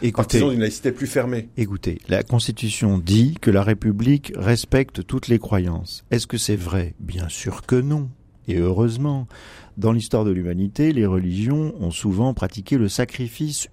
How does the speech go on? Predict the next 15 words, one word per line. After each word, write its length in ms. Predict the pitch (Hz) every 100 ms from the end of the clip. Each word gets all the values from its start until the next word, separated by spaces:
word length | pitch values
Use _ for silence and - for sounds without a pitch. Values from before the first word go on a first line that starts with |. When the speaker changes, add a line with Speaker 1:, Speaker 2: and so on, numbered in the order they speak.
| -
Speaker 1:
humain. 400 | 123 120 101 95 - - - - _ - - - _ - - -
Speaker 2:
Mhm. 80 | 95
Speaker 1:
Est-ce 140 | 107
que 80 | 92
cette 220 | - 107
croyance, 720 | - 107 95 90 87 92 - - -
selon 260 | 107 101
laquelle 340 | 98 95 131 113
il 60 |
faudrait 360 | - 101 98 101
faire 160 | 117
des 80 | 101
sacrifices 600 | - 117 117 110 113 110
humains 280 | 104 117 120 113
pour, 260 | 110 110